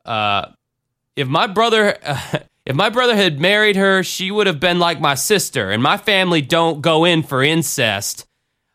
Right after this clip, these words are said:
I never thought that she was an attractive woman even before she met my brother. Like, it's like, God, you are so dramatic. Like, it's fucking hilarious.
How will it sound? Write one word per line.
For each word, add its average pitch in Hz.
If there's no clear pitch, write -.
I 151
never 208
thought 175
that 147
she 190
was 156
an 151
attractive 160
woman 170
even 170
before 160
she 170
met 156
my 127
brother. 104
Like, 120
it's 135
like, 139
God, 98
you 139
are 156
so 135
dramatic. 107
Like, 104
it's -
fucking 107
hilarious. 95